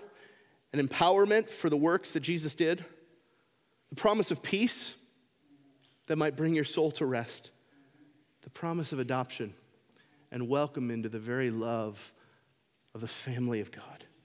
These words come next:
Life might feel for you today how I felt when I was looking at that one po-, one ton ditch digger fallen in the trench.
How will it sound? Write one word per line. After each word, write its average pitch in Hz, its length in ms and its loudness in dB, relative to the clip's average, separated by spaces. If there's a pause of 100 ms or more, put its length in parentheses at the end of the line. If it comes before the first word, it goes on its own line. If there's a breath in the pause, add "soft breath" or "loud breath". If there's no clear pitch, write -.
(2750 loud breath)
Life 147 340 -2
might 156 220 -4
feel 123 280 -2
for 120 200 -6
you 117 320 0
today 101 760 -8 (460 soft breath)
how 104 200 -4
I 120 140 0
felt 104 400 -6
when 110 140 -4
I 107 80 -4
was 107 200 -6
looking 117 340 -2
at 110 140 -8
that 92 140 -4
one 110 320 -2
po-, - 280 -10
one 127 280 0
ton 120 340 -4
ditch - 340 -8
digger 98 360 -4 (720 loud breath)
fallen 135 500 2
in 123 120 -2
the 117 80 -2
trench. - 600 -4